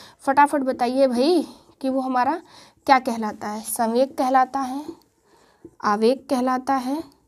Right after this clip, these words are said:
चाल कहलाता है, या इनमें से आंसर है ही नहीं, कुछ और कहलाता है, ठीक है। जिन लोगों ने वीडियो को बहुत अच्छे से समझा होगा बेटा,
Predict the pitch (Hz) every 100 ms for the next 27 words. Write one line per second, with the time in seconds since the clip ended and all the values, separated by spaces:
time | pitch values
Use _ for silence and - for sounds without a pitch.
0 | _ _ _ _ _ _ - - 285 359
1 | 349 254 214 175 202 208 - 220 _ _
2 | _ _ 240 247 277 277 285 285 311 254
3 | 240 240 254 226 226 214 226 285 269 302
4 | 339 - - _ 302 302 - _ 220 226
5 | 240 208 - 175 175 190 208 220 - _
6 | _ _ _ - 294 330 240 - - -
7 | - _ - 226 330 349 339 339 339 330
8 | 262 254 302 320 302 269 302 302 254 240
9 | 302 302 311 269 226 220 294 262 233 226
10 | 233 233 285